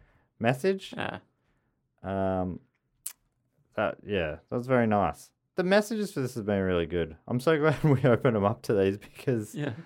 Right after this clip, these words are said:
Speaker 1: uh, definitely, uh, making me wanna keep doing it. <laughs>
Speaker 2: <laughs>
Speaker 1: Apart from also enjoying the shows, and it's been great catching up with you, Evan, through
Speaker 2: Yeah.
Speaker 1: lockdown.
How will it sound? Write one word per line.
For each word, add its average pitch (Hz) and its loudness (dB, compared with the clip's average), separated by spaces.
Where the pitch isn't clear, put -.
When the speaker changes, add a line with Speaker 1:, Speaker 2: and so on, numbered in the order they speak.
Speaker 1:
uh, 92 2
definitely, 117 0
uh, 92 -14
making 90 -6
me 87 -6
wanna 85 -6
keep - -10
doing 95 -8
it. 82 -14
<laughs> 175 0
Speaker 2:
<laughs> 107 -10
Speaker 1:
Apart 120 6
from 90 0
also 82 -4
enjoying 90 -6
the 87 -6
shows, 87 0
and 104 2
it's - -20
been 156 0
great 90 2
catching - -8
up 76 -8
with 80 -12
you, 87 -2
Evan, 82 -4
through 165 2
Speaker 2:
Yeah. 170 6
Speaker 1:
lockdown. 101 2